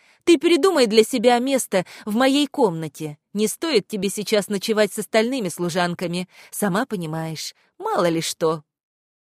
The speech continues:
Вита, кажется, первый раз задумалась о том, что и её жизнь теперь находится в опасности. Она растерянно посмотрела на королеву. «Ой, госпожа, а вроде бы как так-то и не положено».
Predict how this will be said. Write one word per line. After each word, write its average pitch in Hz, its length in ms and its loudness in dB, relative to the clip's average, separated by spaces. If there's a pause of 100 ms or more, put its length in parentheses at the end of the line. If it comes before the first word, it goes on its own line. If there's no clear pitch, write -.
(220)
Вита, 165 440 -6
кажется, 175 500 -4
первый 196 440 0
раз 196 240 0
задумалась 170 680 -4
о 165 80 -4
том, 214 380 -4 (280)
что - 220 0
и 294 60 8
её 294 500 6
жизнь 196 500 0
теперь 220 400 0
находится 220 600 -2
в 220 80 0
опасности. - 920 -6 (380)
Она 170 260 0
растерянно 202 500 2
посмотрела 185 640 0
на 190 100 0
королеву. 185 600 2 (460)
«Ой, 175 380 -2
госпожа, 151 840 -8 (280)
а 175 160 -2
вроде 202 340 4
бы 214 140 8
как 220 400 0 (220)
так-то - 340 0
и 233 160 2
не 226 160 2
положено». 220 840 4